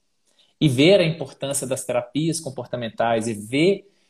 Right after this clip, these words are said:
e ver como é que a meditação, o mindfulness interfere não só na questão cerebral, mas interfere no, no sistema imune e que interfere na flora intestinal, né? Então, assim, é incrível o que que a gente consegue fazer e como é que muda, né?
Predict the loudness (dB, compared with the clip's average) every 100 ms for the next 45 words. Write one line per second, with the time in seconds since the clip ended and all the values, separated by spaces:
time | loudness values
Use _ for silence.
0 | _ -2 0 2 0 0 -2 -2 -2 -2
1 | 0 2 2 0 -4 -6 -8 -8 -12 -6
2 | -4 -4 -6 -8 -8 -10 -6 0 2 0
3 | -2 -2 -2 -2 4 4 4 -2 -8 -8
4 | -8 -6 -6 -4 -4 -6 -10 -10 -12 -10
5 | -2 2 4 2 0 -2 -6 -12 _ -4
6 | 0 0 -2 -4 -6 -6 -4 -2 -4 -4
7 | -12 _ _ -4 -2 -2 0 -2 -4 0
8 | 2 2 0 -4 -6 -6 -4 -4 -8 -10
9 | -8 -6 -2 -4 -6 _ _ -14 -6 -6
10 | -4 -4 -4 -4 -6 -8 -2 2 4 2
11 | -2 -4 -2 0 -2 -2 -2 -2 -2 -4
12 | -2 -2 0 2 0 0 -4 -4 -2 -2
13 | 2 2 2 0 0 0 -2 2 4 4
14 | 4 2 0 -2